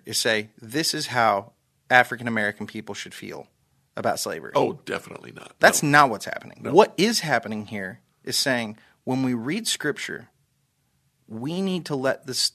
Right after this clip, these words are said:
Speaker 1: the text actually speak for itself, rather than superimposing our beliefs of what a word means
Speaker 2: And
Speaker 1: or
Speaker 2: that's
Speaker 1: what
Speaker 2: not
Speaker 1: something means
Speaker 2: just in
Speaker 1: onto
Speaker 2: the
Speaker 1: it.
Speaker 2: case of slavery. That's,
Speaker 1: Right.
Speaker 2: that's across the board
Speaker 1: That's
Speaker 2: what
Speaker 1: across
Speaker 2: we're
Speaker 1: the
Speaker 2: trying
Speaker 1: board.
Speaker 2: to do.
Speaker 1: Right. And so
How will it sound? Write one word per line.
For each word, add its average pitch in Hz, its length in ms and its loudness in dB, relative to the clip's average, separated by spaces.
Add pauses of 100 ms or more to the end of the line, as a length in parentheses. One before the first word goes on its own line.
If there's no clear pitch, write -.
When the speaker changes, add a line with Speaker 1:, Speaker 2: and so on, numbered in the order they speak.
Speaker 1:
the 123 120 -6
text - 460 -4 (160)
actually 123 400 2
speak - 320 -8
for 110 160 -6
itself, - 560 -6 (560)
rather 139 380 4
than 147 160 -4
superimposing 123 880 -4
our 139 200 6
beliefs 110 420 -6
of 104 140 -8
what 113 180 -2
a 110 60 -2
word 95 400 -6
means - 420 -12 (140)
Speaker 2:
And 123 180 0
Speaker 1:
or 127 40 6
Speaker 2:
that's 123 160 4
Speaker 1:
what 127 40 0
Speaker 2:
not 131 60 6
Speaker 1:
something 117 280 2
means 107 160 -2
Speaker 2:
just 131 260 6
in 123 60 6
Speaker 1:
onto 113 200 -2
Speaker 2:
the - 60 -8
Speaker 1:
it. - 40 -8
Speaker 2:
case 92 280 -6
of - 120 -10
slavery. - 560 -8
That's, 85 160 -12
Speaker 1:
Right. 104 220 0
Speaker 2:
that's 87 280 -10
across 110 500 2
the - 120 -6
board 98 500 0
Speaker 1:
That's 147 140 2
Speaker 2:
what 226 60 0
Speaker 1:
across 147 320 4
Speaker 2:
we're 139 60 -6
Speaker 1:
the 147 80 2
Speaker 2:
trying 127 80 2
Speaker 1:
board. 95 100 -8
Speaker 2:
to 104 80 -10
do. 110 360 -8 (180)
Speaker 1:
Right. - 260 4 (680)
And 151 180 2
so 143 460 2